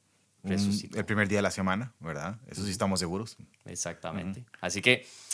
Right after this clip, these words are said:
Speaker 2: eso cambia completamente todo, ¿no? Y, y, y, pues, eso es lo que nos gusta de venir acá un domingo, que podemos recordar eso. Así como el pueblo judío recordaba la liberación de la esclavitud,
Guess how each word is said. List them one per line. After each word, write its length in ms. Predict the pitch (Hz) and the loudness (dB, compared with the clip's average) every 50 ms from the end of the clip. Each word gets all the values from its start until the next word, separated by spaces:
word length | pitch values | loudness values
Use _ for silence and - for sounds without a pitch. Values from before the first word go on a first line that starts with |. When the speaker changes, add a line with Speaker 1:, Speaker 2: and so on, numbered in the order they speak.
| - - _ - | -10 -10 _ 4
Speaker 2:
eso 420 | 120 123 127 143 156 170 175 - - - - - - - _ _ _ _ _ _ _ | 8 8 10 10 10 8 6 4 0 -14 -20 -20 -20 -20 _ _ _ _ _ _ _
cambia 320 | - - 127 131 139 151 151 | 8 10 10 10 10 8 6
completamente 760 | - 127 104 - 104 104 - 120 110 107 107 107 - 104 95 | 6 4 2 2 2 2 2 2 2 2 2 0 -2 -4 -4
todo, 360 | - 95 90 85 78 76 78 | -2 -2 -2 -2 -2 -6 -8
¿no? 240 | 80 87 104 113 110 _ _ - | -8 -8 -8 -8 -10 _ _ -6
Y, 320 | 90 92 92 90 90 90 - | -4 -2 0 0 0 -2 -2
y, 520 | - 101 98 98 98 95 95 92 92 - - - | 0 0 2 2 4 4 2 2 0 -2 -4 -2
y, 200 | - 104 101 92 | -2 0 0 0
pues, 220 | - 107 101 - | 0 0 0 2
eso 180 | 113 107 - 151 | 4 4 6 8
es 60 | 151 | 6
lo 100 | 147 143 | 6 6
que 100 | - 139 | 6 4
nos 140 | 117 104 101 | 4 2 2
gusta 440 | 113 151 180 - - 143 101 87 85 - | 2 4 4 6 6 4 2 0 -4 -6
de 80 | 90 | -4
venir 280 | 90 92 95 104 117 127 | -2 -2 0 2 4 4
acá 240 | 127 127 - 127 127 | 4 6 6 6 6
un 100 | 131 131 | 6 6
domingo, 520 | 127 120 117 131 147 156 131 104 92 - | 4 4 4 4 4 2 2 -2 -2 -4
que 100 | - 92 | -6 -6
podemos 320 | - 92 90 92 107 117 | -2 -2 0 0 0 0
recordar 460 | 123 120 113 101 95 90 95 95 104 123 | 0 0 0 -2 0 4 4 6 6 6
eso. 180 | 151 - - | 4 2 2
Así 180 | 95 - - 104 | 0 0 -2 -2
como 200 | - 139 139 139 | 0 2 2 2
el 80 | 131 | 2
pueblo 760 | 131 - 143 143 143 143 143 143 143 143 143 143 139 135 - - - - - _ | 4 4 6 6 6 6 6 6 6 6 6 6 4 2 0 -6 -18 -20 -20 _
judío 720 | - - 123 123 127 139 139 143 147 139 127 131 131 127 | 0 4 6 6 8 8 8 10 10 8 8 8 6 6
recordaba 680 | 120 107 - - 98 98 90 98 101 110 113 117 120 120 | 4 2 0 -2 -2 0 4 6 8 10 10 10 10 8
la 100 | 117 113 | 8 6
liberación 460 | 107 104 98 92 90 92 - 107 104 107 | 4 4 4 2 2 2 2 0 0 2
de 80 | 117 | 2
la 80 | 110 104 | 2 2
esclavitud, 800 | 104 - - 95 90 92 98 - - - 120 117 117 117 117 113 | 2 2 2 2 2 2 0 -2 0 2 2 4 4 2 0 -2